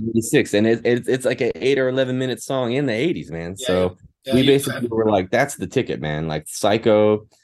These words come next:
Speaker 1: you know, not antagonistic, but just, you know, confident in its own right for the sake of its own ex-,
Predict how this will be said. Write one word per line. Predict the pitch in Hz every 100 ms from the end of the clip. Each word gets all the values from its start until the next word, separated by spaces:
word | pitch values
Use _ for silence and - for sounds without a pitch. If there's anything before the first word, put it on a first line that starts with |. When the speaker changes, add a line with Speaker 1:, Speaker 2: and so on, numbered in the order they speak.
| _ _ _
Speaker 1:
you | 87
know, | 90 87 87 87 92 - _ -
not | 120 -
antagonistic, | 123 110 113 107 98 98 - 98 90
but | 82 87 80
just, | 101 95 - - - - -
you | 95
know, | 95 85
confident | - 120 110 110 107
in | 98
its | 95 101
own | 98
right | 95 95 87 - - -
for | -
the | 87
sake | 85 101 -
of |
its | 90 -
own | 95 92
ex-, | 85 -